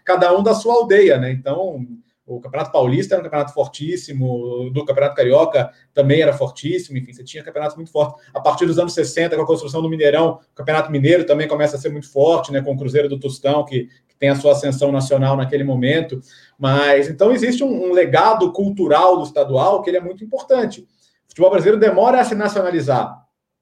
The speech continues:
Nos anos sessenta, que a gente tem a Taça Brasil, que, que, que reunia ali os campeões estaduais pra você definir um campeão nacional. Depois, aos poucos, você foi tendo a ideia de, entre aspas, liga, né, de ter um torneio nacional.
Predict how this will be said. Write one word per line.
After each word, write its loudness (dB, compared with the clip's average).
Nos -6
anos -2
sessenta, -4
que -8
a -2
gente -10
tem -4
a -4
Taça -2
Brasil, -4
que, -2
que, -6
que -6
reunia 4
ali 4
os 2
campeões 2
estaduais 2
pra -2
você -2
definir -4
um -8
campeão -2
nacional. -4
Depois, 2
aos 4
poucos, 2
você -8
foi -2
tendo -2
a 4
ideia 4
de, -6
entre -8
aspas, -2
liga, -2
né, -4
de -10
ter -6
um -10
torneio 0
nacional. -4